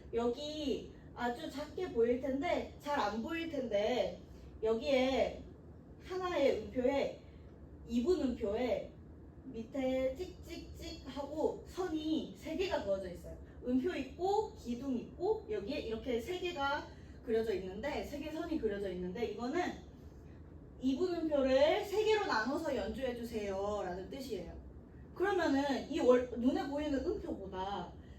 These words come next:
세 배는 많은 음표를 연주를 해야겠죠. 음. 그래서 음표가 아주 아주 많다.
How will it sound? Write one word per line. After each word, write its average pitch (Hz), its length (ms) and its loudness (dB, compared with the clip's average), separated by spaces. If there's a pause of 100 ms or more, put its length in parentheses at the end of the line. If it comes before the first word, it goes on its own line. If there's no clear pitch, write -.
세 - 160 0
배는 466 440 6
많은 247 420 6
음표를 233 460 2
연주를 190 360 -4
해야겠죠. 185 540 -6 (1160)
음. - 240 -8 (640)
그래서 262 540 2
음표가 233 340 -6
아주 240 420 -4
아주 233 200 -2
많다. 185 760 -6